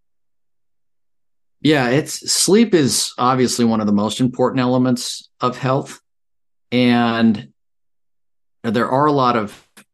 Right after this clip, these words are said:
ways to track how you're sleeping now, you know, in addition to just kinda how you feel in your body. And I find those to be,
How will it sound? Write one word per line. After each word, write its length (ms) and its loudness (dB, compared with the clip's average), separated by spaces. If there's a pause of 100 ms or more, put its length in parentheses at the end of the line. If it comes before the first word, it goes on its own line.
(300)
ways 400 0
to 260 -2
track 720 -4 (480)
how 100 0
you're 160 -2
sleeping 440 0
now, 340 0 (160)
you 80 -8
know, 80 -2
in 80 -2
addition 400 -2
to 100 -6
just 360 -8 (200)
kinda 140 -8
how 120 -4
you 180 -2
feel 260 -2
in 80 0
your 140 -4
body. 460 -4 (560)
And 120 -2
I 120 0
find 220 0
those 180 2
to 100 -4
be, 480 0